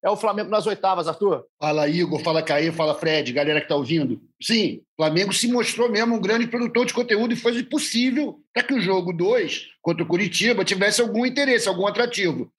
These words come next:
Speaker 2: Botou em campo o melhor que tinha, o mesmo com os desfalques, tocou muito a bola, né? Procurou os espaços, fez um jogo bonito.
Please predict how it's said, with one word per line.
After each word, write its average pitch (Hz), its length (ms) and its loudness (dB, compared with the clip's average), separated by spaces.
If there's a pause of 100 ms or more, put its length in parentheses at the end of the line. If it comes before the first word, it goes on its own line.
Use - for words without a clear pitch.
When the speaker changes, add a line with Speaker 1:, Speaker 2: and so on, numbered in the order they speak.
(140)
Speaker 2:
Botou 180 340 0
em 180 80 -2
campo 208 400 0
o 196 40 -2
melhor 196 340 2
que 185 100 -6
tinha, 262 500 0 (240)
o 170 60 -2
mesmo 214 280 4
com 190 100 -2
os 196 120 2
desfalques, 185 680 0 (180)
tocou 214 340 0
muito 226 280 0
a 196 40 4
bola, 208 420 0
né? 208 140 0
Procurou 190 440 0
os 185 120 -2
espaços, 185 440 0
fez 202 200 0
um 190 80 -4
jogo 202 220 0
bonito. 190 360 0